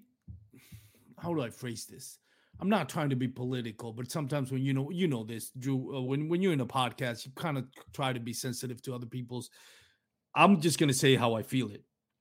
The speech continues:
If you're out there just killing something because you want a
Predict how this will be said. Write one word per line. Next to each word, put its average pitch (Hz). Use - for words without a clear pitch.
If 220
you're 269
out 175
there 131
just -
killing 190
something 139
because 139
you 180
want 175
a 117